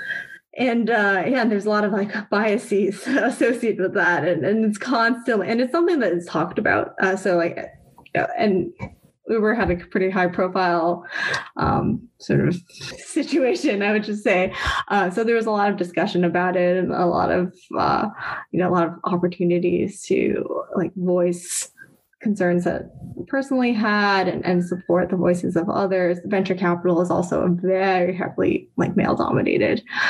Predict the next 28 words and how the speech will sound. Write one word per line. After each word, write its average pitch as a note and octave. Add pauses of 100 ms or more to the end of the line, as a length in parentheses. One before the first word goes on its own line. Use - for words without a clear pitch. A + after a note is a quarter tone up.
(200)
um, - (120)
industry, F#3+
especially F3
at C#3+
the, - (120)
the G#3
highest F3+
levels, B3 (760)
uh, F3+
and F#3
where F3 (380)
controlling F3
the F3
majority E3
of -
the -
capital. G3+ (440)
Um, E3+
and A#3+
even C4+
there A3
aren't G#3+
that G#3
many F#3
female F3+
founders, A#3
right? F3
So F3+